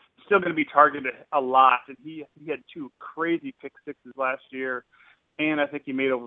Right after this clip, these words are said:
fifty tackles. I easily see that happening again for him. Uh, Fuller, you know, it's nice to have these young guys because they, they don't get a lot of respect their first two or three years at cornerback, and it's, it's a it's a position that we're gonna be pr-, probably moving a lot of people around in this,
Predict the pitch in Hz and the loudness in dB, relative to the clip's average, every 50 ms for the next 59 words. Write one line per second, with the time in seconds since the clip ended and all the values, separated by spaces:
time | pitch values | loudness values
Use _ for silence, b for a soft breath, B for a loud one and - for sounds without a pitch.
0 | 117 - 139 135 - - - - - 127 127 127 - - 127 127 135 139 - 165 | -12 -10 -10 -10 -10 -10 -16 -4 0 2 2 2 0 -4 -2 -2 -2 -2 0 -4
1 | 160 151 139 135 135 131 - - 139 131 123 120 120 127 127 - - 131 127 123 | -6 -6 -2 -2 -2 -2 -2 2 4 4 6 8 8 6 6 6 0 -6 -6 -4
2 | 120 120 120 127 123 123 - - - - 123 120 120 120 - _ _ _ B B | -4 -4 -4 -6 -6 -6 -8 -14 -12 -8 -8 -8 -8 -8 -14 _ _ _ B B
3 | B B B B B B - 131 131 131 - - _ 170 165 165 170 170 180 175 | B B B B B B 8 8 8 8 6 4 _ 4 4 6 6 4 2 0
4 | - _ - 143 143 135 135 - _ - 143 151 156 - _ - - 139 147 147 | -2 _ -12 -8 -8 -8 -8 -10 _ -4 -4 -4 -4 -4 _ -14 -4 -2 -2 -2
5 | 147 151 143 131 131 131 135 139 143 139 131 131 127 131 143 151 - _ - - | 0 -4 -8 -8 -4 -2 0 0 0 0 0 0 2 2 0 -2 -6 _ -20 -18
6 | _ 135 127 120 - _ - 123 127 131 - _ 135 135 131 139 139 311 - _ | _ -10 -10 -10 -10 _ -6 -6 -6 -6 -8 _ -8 -4 -2 -2 -4 -4 -6 _
7 | - 160 160 156 - _ _ _ _ _ _ _ _ _ _ _ _ _ _ _ | -6 -6 -6 -6 -8 _ _ _ _ _ _ _ _ _ _ _ _ _ _ _
8 | _ _ _ - 147 147 147 147 143 143 143 139 - _ - 156 156 - - 127 | _ _ _ -2 4 6 8 8 6 6 0 -4 -10 _ -4 -4 -4 -4 -14 -16
9 | - 143 143 135 - _ - 143 139 143 - - 135 131 127 127 127 123 127 127 | -12 -12 -12 -12 -14 _ -14 -12 -12 -12 -10 -10 -8 -8 -6 -6 -6 -6 -8 -12
10 | - - 143 135 127 127 123 123 123 139 - - 131 135 135 - - - - - | -12 -6 -4 -2 -2 0 2 4 4 4 2 0 -8 -12 -12 -12 -12 -16 -16 -16
11 | _ _ - 165 156 - B B B B B B B B B - 185 185 - 185 | _ _ -2 -2 -2 -2 B B B B B B B B B -4 -4 0 0 0
12 | 170 - - 156 139 165 175 175 - - 165 156 151 151 147 143 135 127 147 147 | 0 0 -2 -2 4 4 4 4 4 0 4 4 4 4 4 0 0 0 2 2
13 | 147 139 131 131 - - - - - - - 180 180 175 180 180 175 160 151 139 | 2 2 0 -4 -4 -6 -8 -8 -8 0 4 4 6 8 8 6 6 4 0 0
14 | 131 143 151 160 160 156 143 143 143 147 151 151 151 - - 165 156 - 143 131 | 0 0 0 0 0 0 0 4 6 6 6 6 4 0 -8 -14 -12 -6 -6 -4
15 | 123 131 135 135 139 143 143 135 131 139 139 | -4 -2 -2 -2 -2 -4 -6 -8 -8 -10 -12